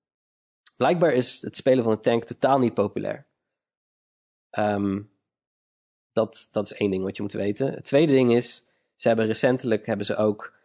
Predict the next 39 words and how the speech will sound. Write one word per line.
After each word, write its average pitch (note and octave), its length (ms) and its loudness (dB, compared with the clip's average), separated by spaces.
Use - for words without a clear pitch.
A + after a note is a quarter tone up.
een A2+ 120 -8
soort - 180 -6
van G#2 140 -6
flex - 600 -4
tickets E3 420 0
toegevoegd, D#3+ 460 -4
of B2 80 2
een - 60 -8
soort C3+ 200 0
van A2 380 0
beloningen, C3 520 4
dat B2+ 120 2
als C3 160 2
jij A2+ 460 4
niet C3 640 2
D A2+ 160 0
P - 60 -2
S D3+ 80 2
speelt, F3 320 2
dus - 120 -4
als G#2+ 100 -4
je G#2+ 60 -10
gaat G#2+ 160 -2
healen A2+ 260 4
of - 200 -2
tank - 480 -2
bent, D3+ 420 0
dan A#2 120 -2
krijg C3+ 280 0
je B2+ 100 0
een A2 180 4
ticket E3+ 380 2
waarmee A#2+ 340 4
je A#2 80 6
dus A2 160 4
in A#2 140 4
een A2+ 80 4
soort - 200 0
van A2 380 2